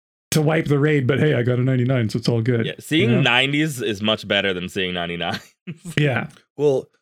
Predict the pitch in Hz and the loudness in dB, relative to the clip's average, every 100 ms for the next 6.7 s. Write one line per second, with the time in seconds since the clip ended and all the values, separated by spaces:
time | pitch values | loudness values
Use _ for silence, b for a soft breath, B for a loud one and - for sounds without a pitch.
0 | _ - 131 117 120 180 196 95 98 87 | _ -10 -8 -4 -2 0 -2 -2 -2 -2
1 | 101 107 110 - 147 165 185 - 135 131 | -4 -6 -8 -6 -6 0 0 0 -2 -4
2 | 127 101 - 98 92 127 151 _ _ _ | -4 -12 -6 -2 0 0 -4 _ _ _
3 | - 98 - - 147 220 - 147 101 92 | -10 -10 -8 -2 -2 -2 -4 -6 -4 -4
4 | 87 85 _ _ _ _ _ _ 110 117 | -4 -10 _ _ _ _ _ _ -10 -8
5 | 131 117 156 - - _ _ 113 123 143 | -6 -2 -2 -2 -8 _ _ -2 2 2
6 | 180 214 - 165 165 208 247 | 2 -2 -4 -4 -4 -6 -8